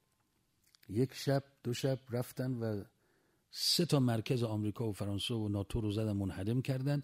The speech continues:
سه نفر شهید شدن، پونصد تا کماندو و افسر آمریکایی و فرانسوی و انگلیسی رو بردن رو هوا. هفته بعدش ارتش آمریکا و ناتو کلاً لبنان رو تخلیه کرد، زد به چاک. اینا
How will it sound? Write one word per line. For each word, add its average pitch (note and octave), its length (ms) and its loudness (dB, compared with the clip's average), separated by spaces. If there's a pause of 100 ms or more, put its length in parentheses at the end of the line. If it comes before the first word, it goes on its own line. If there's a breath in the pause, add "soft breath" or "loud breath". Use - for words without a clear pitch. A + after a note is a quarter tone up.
(260 loud breath)
سه - 280 2
نفر C3 260 4
شهید A2 340 2
شدن، D#3+ 480 4 (400 soft breath)
پونصد C#3 680 6
تا D#3 80 6
کماندو B2 680 6
و A#2 160 2 (380 soft breath)
افسر A#2+ 380 0
آمریکایی A2 500 -2
و A#2+ 60 0
فرانسوی G#2 360 -4
و - 20 -2
انگلیسی G#2 300 -4
رو G#2+ 100 -2
بردن G2 280 -2
رو F#2 60 -4
هوا. D2 280 -12 (1200 soft breath)
هفته D3 480 4
بعدش E3 760 6 (760)
ارتش B2+ 380 4
آمریکا A#2+ 500 0
و A#2 60 -2
ناتو A#2 340 0
کلاً C3+ 360 2
لبنان C3 360 4
رو A#2+ 60 2
تخلیه A#2+ 340 -4
کرد، G#2 200 -2
زد F#2+ 160 -2
به E2+ 100 -14
چاک. - 180 -10 (840)
اینا D3 240 6